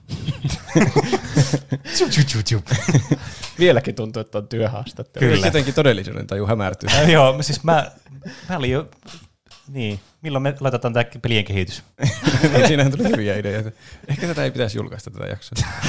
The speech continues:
Speaker 2: <laughs> Piipataan kaikki, sensuroidaan kaikki nuo kohdat.
Speaker 1: Joo.
Speaker 3: Tästä
Speaker 1: Mitä
Speaker 3: tulee,
Speaker 1: pene on? Jaa, jaa, sanopa.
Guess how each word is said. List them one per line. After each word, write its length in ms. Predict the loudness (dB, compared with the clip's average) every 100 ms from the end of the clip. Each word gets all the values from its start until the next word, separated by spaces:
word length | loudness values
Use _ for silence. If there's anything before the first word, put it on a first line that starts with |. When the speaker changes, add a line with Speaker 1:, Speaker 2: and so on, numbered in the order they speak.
| 2
Speaker 2:
<laughs> 200 | 4 4 2 -2 -20 _ _ _
Piipataan 440 | 2 2 4 2 0
kaikki, 320 | -2 -2 -2
sensuroidaan 580 | 2 4 4 2 4 4
kaikki 220 | 2 -2
nuo 120 | -4 0
kohdat. 380 | 0 0 -2
Speaker 1:
Joo. 100 | -4 -6 -6 -12 _ _ _ _ _ _ _ _ _ _ -2
Speaker 3:
Tästä 100 | 0
Speaker 1:
Mitä 100 | 2
Speaker 3:
tulee, 140 | 2 2
Speaker 1:
pene 120 | 0
on? 100 | -4
Jaa, 260 | -4 -2 -2
jaa, 160 | -2 -4
sanopa. 320 | -6 -8